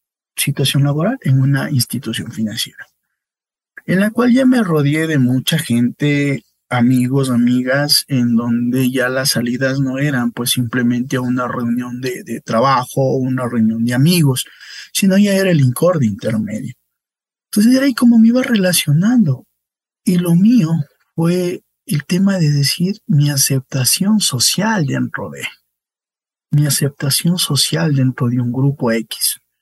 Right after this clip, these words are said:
Entonces, y llamar la atención, ¿no? Porque,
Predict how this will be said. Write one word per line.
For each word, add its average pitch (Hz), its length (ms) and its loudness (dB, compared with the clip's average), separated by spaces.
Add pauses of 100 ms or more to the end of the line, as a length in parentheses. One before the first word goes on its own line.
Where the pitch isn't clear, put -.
(640)
Entonces, 202 300 2
y 226 80 4
llamar 208 340 0
la 208 120 -2
atención, 175 640 -2
¿no? 151 260 -4
Porque, 147 380 -8